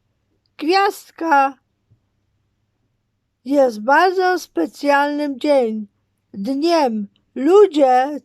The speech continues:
cereblu-, y, obchodzą to w różny sposób.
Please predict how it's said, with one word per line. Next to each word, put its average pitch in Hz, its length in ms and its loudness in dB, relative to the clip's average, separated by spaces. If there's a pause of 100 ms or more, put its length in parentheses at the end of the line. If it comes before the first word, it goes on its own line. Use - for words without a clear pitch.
cereblu-, 302 760 0 (140)
y, 220 560 4 (1700)
obchodzą 277 960 0 (520)
to 277 540 2
w - 40 -10
różny 262 500 -4
sposób. 277 800 -4